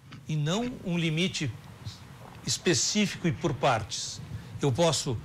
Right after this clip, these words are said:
aumentar uma parte mais do que a inflação, mas eu tenho que equilibrar isso na outra.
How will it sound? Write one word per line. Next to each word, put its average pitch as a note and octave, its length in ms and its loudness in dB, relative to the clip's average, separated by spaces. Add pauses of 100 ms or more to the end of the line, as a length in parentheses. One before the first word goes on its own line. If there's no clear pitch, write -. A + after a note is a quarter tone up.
(520)
aumentar G3+ 640 6
uma F3 180 4
parte G#3+ 540 4
mais F#3+ 400 6
do E3+ 80 4
que - 100 0
a D#3+ 40 4
inflação, E3 560 2 (500)
mas F#3 140 8
eu F3+ 100 6
tenho G3 220 4
que F#3+ 140 2
equilibrar E3+ 520 6
isso F3 260 2
na A#3 100 4
outra. A3 440 2